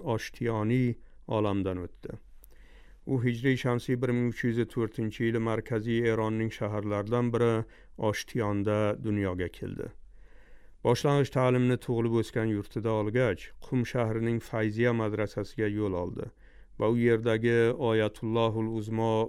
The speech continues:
Burujerdi, Alloma Tabotaboiy va Eron Islom Jumhuriyatining asoschisi Imom Xumayniy hazratlari kabi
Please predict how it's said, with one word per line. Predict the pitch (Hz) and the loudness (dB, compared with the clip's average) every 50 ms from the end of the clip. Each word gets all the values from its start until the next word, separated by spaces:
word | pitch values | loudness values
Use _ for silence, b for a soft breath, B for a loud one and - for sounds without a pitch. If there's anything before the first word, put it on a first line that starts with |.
| - 143 | -2 -6
Burujerdi, | 117 113 113 110 110 107 104 113 107 107 104 107 104 120 117 95 82 - b b b b b b b b b b b b - | -4 -2 0 0 -2 0 0 0 0 0 0 0 0 2 2 2 0 -4 b b b b b b b b b b b b 0
Alloma | 107 104 107 104 107 107 113 120 117 - | 2 2 4 4 4 2 2 0 -2 -2
Tabotaboiy | - 113 110 113 110 110 - - 117 107 113 110 110 110 113 117 110 95 - b b b b b b b b - | -4 -2 0 0 -2 -2 -2 -4 -4 -2 0 0 2 4 4 4 2 2 0 b b b b b b b b -4
va | 107 104 107 | 0 2 4
Eron | 117 113 113 113 123 131 131 | 6 6 6 6 6 4 4
Islom | 127 123 - - 131 123 123 | 2 0 -2 0 0 0 0
Jumhuriyatining | 117 120 117 110 113 117 120 113 113 - - 123 120 120 120 | 0 0 0 0 2 2 2 2 2 0 0 0 0 0 -2
asoschisi | 110 - 131 120 113 - - - - 123 120 117 117 - 113 113 | -2 0 0 0 0 -2 -4 -2 2 4 4 4 4 2 2 0
Imom | 117 113 113 117 113 113 - | 0 2 2 0 0 -2 -4
Xumayniy | - 127 117 113 113 113 117 117 131 135 123 104 107 | -4 -2 0 2 2 2 2 4 4 4 2 2 0
hazratlari | 113 113 113 117 113 110 - 117 113 113 120 - | -2 -2 -2 -2 -4 -2 -2 -2 -2 -2 -2 -2
kabi | - 127 117 117 120 113 | -2 -2 0 2 2 4